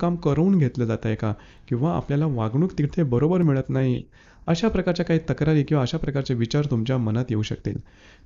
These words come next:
जेणेकरून जी तुमची नोकरी आहे, ती नोकरी सोडावी, दुसरीकडे पाहावी, अशा प्रकारचे सुद्धा काही विचार तुमच्या मनात डोकवू शकतील. तर लक्षात घ्या, असे जरी काही विचार आले, तरी ते तात्कालिक स्वरूपाचे असतील. थोडीशी तुम्ही, अ, वाट बघितली, थोडं संयमाने घेतलं,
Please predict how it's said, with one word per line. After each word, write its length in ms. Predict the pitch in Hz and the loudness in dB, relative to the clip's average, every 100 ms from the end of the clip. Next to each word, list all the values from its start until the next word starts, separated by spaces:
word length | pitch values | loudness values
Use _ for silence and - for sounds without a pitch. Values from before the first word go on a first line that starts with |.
| 139 | 4
जेणेकरून 500 | 175 202 185 131 143 - - - | 6 6 6 4 2 -4 -12 0
जी 100 | 170 | 2
तुमची 300 | 202 170 185 | 4 4 6
नोकरी 360 | 160 127 151 156 | 6 4 4 4
आहे, 340 | 135 147 120 | 4 2 0
ती 380 | 117 - - 147 | -2 -10 -2 2
नोकरी 300 | 135 123 160 | 4 4 2
सोडावी, 380 | 151 127 135 139 | 2 2 4 4
दुसरीकडे 400 | 123 143 151 147 | 2 2 2 2
पाहावी, 380 | 127 123 131 127 - | 2 2 2 0 0
अशा 180 | 120 165 | -2 -2
प्रकारचे 460 | - - 143 151 | -2 -2 -2 -2
सुद्धा 340 | 156 117 117 170 | -4 -2 0 0
काही 240 | 156 127 | 2 0
विचार 300 | 113 113 117 | 0 -2 -2
तुमच्या 280 | 113 107 113 | -2 -2 -2
मनात 260 | 107 117 139 | -2 -4 -4
डोकवू 300 | 110 - 117 | -4 -2 -2
शकतील. 640 | 127 - - - - - - - 156 | -2 -6 -6 -8 -10 -20 -20 -2 2
तर 40 | |
लक्षात 240 | 160 175 | 2 2
घ्या, 160 | 185 185 | 0 0
असे 180 | 151 170 | 0 0
जरी 200 | 160 165 | 0 0
काही 220 | 156 151 | 2 2
विचार 300 | 139 135 135 135 - | 2 0 -2 -2 -4
आले, 240 | 131 139 120 | -2 0 0
तरी 120 | 127 139 | 0 0
ते 120 | 143 | 0
तात्कालिक 440 | 123 - 143 160 | 0 -2 0 0
स्वरूपाचे 440 | 165 117 113 110 131 | 0 -2 -2 -2 -4
असतील. 300 | 127 110 - - | -4 -6 -6 0
थोडीशी 360 | 175 202 202 | 2 2 0
तुम्ही, 300 | 190 165 170 170 - - - | 0 2 2 0 -10 -16 -4
अ, 180 | 127 123 | -2 0
वाट 260 | 135 120 120 | 0 0 2
बघितली, 480 | 117 117 127 120 107 | 2 0 0 0 0
थोडं 380 | - - 123 | -4 -6 -2
संयमाने 480 | 120 117 113 123 123 | 0 0 2 4 4
घेतलं, 300 | 123 143 113 | 2 2 0